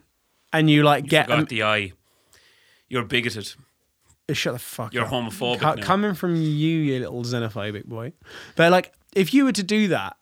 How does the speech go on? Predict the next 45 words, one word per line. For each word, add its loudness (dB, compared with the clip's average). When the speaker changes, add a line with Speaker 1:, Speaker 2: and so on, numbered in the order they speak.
Speaker 1:
and, 2
like, 2
you -2
br-, -2
put 0
on, 2
like, -2
five 4
guys 4
and 0
five 2
girls, -2
but -10
Speaker 2:
Mm. -8
Speaker 1:
then, 6
like, 2
everyone 4
decides 2
to -8
be 0
bi 4
and 0
they 0
all 0
link 0
up -4
as, -2
like, -4
you -2
know, -2
male 2
and -2
female -2
couples, -6
Speaker 2:
Mm, -10
Speaker 1:
yeah, -4
Speaker 2:
mm. -12
Speaker 1:
then 0
cool. 2
But 0
then 2
what 2
happens 2
if, -2
like, 0